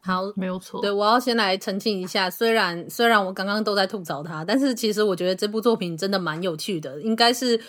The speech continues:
Speaker 1: 我看过所有历史作品中唯一一个以文化保存为主旨，然后去讨论的，而且讨论文字的使用跟保存这件事情，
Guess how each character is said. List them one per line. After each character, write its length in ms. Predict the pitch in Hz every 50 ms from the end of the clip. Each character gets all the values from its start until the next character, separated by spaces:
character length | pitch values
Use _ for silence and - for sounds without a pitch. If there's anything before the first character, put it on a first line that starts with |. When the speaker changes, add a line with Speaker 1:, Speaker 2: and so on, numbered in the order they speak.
| - - -
Speaker 1:
我 100 | - 190
看 200 | 190 240 247 233
过 200 | 226 254 233 214
所 160 | 208 - 208 202 202
有 80 | 190
历 180 | 185 208 233 214
史 200 | 185 - 175 160
作 180 | 160 202 190
品 180 | 185 185 170 165
中 240 | 160 175 185 196 202 202
唯 100 | 196 196
一 160 | 233 277 294 277
一 140 | 247 240
个 200 | 220 - 226 214
以 180 | 208 208 180 180
文 240 | 170 180 185 196 254
化 220 | - 285 254 208
保 200 | - 160 143 143
存 320 | 156 - 170 156 156 165 156 - - - - -
为 160 | 226 214 220
主 280 | 226 226 - 202 208 226
旨， 300 | 226 - 196 160 151 - _ - _ -
然 140 | - 190 208
后 160 | 233 233 214
去 440 | 214 - - 240 226 226 220 202 202
讨 260 | - - 190 170 170
论 240 | 175 214 214 196 180
的， 100 | 170 131
而 80 | 180
且 140 | 226 262 269
讨 180 | - - - 185
论 220 | 240 320 320 277
文 180 | 240 208 214 214
字 120 | - 285
的 100 | 226 226
使 300 | 220 - - - 160 156
用 260 | 180 220 220 196 185
跟 260 | 175 214 208 214 226 220
保 200 | - 180 156 151
存 280 | 165 160 - 170 175 175
这 100 | 220 220
件 180 | 208 208 196 202
事 140 | 196 226
情， 220 | 202 - - 165